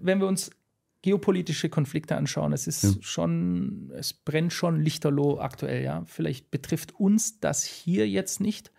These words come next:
Speaker 1: aber in der Ukraine wird gekämpft, im Nahen Osten wird jetzt an zwei Fronten gekämpft, in Gaza und, äh, Libanon.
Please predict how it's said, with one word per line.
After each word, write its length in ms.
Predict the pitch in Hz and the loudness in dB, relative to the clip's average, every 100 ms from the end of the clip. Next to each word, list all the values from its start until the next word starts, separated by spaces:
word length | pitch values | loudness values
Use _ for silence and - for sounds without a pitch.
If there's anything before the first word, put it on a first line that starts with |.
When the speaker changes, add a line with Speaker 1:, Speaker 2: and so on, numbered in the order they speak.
| _ _ _ | _ _ _
Speaker 1:
aber 240 | - 139 143 | -2 0 2
in 80 | 143 | 0
der 80 | - | -2
Ukraine 400 | - 170 170 160 | -2 0 0 0
wird 140 | 160 | -4
gekämpft, 480 | 160 - 160 156 - | -6 -2 -2 -2 -8
im 140 | 147 139 | -2 0
Nahen 240 | 139 143 | 0 0
Osten 320 | 143 - 151 | 0 -2 -2
wird 300 | 135 135 - - | -2 -4 -8 -6
jetzt 440 | 139 135 - - | -4 -2 -4 -4
an 200 | 147 135 131 | -2 -2 -2
zwei 280 | - 151 | 0 0
Fronten 420 | 170 - 165 165 160 | 0 0 -2 0 -4
gekämpft, 540 | 147 156 151 - - | -4 -2 -4 -4 -10
in 380 | - 135 135 139 | -6 -4 -4 -2
Gaza 400 | 139 143 156 151 | -2 0 -2 -2
und, 320 | - 143 - | -2 -4 -4
äh, 240 | - 156 143 | -8 -4 0
Libanon. 500 | 147 165 180 175 | 0 2 0 0